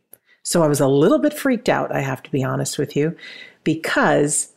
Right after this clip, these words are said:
just like the book title, <laughs> Do Dead People Watch You Shower? And why I say book title is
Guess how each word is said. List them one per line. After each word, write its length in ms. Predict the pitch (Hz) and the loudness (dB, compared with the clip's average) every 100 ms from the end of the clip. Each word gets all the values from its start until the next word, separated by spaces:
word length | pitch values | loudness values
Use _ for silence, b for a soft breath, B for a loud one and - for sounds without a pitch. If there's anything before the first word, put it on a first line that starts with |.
| _ _ | _ _
just 280 | - 151 - | -2 0 2
like 180 | 160 160 | 0 0
the 80 | |
book 220 | 170 208 214 | 0 0 0
title, 460 | 170 139 139 135 - _ _ _ _ - | 0 2 0 -4 -14 _ _ _ _ -6
<laughs> 1000 | - - - - - - _ - _ _ | -4 -2 -4 -4 -8 -10 _ -20 _ _
Do 160 | 156 | -2
Dead 340 | 131 147 151 165 | 0 0 0 0
People 440 | 180 175 175 175 | -4 0 0 0
Watch 460 | - 123 131 - - - | -2 -2 -2 -4 -8 -2
You 120 | 139 | -2
Shower? 560 | - 139 127 127 123 B B B - | 0 0 -2 -2 -6 B B B 2
And 160 | 196 | 4
why 200 | 233 254 | 4 4
I 80 | 226 | 2
say 180 | 226 202 | 2 0
book 280 | 170 196 - | 2 0 0
title 400 | 165 139 143 143 | 0 2 0 0
is 360 | 156 147 - | 0 0 -2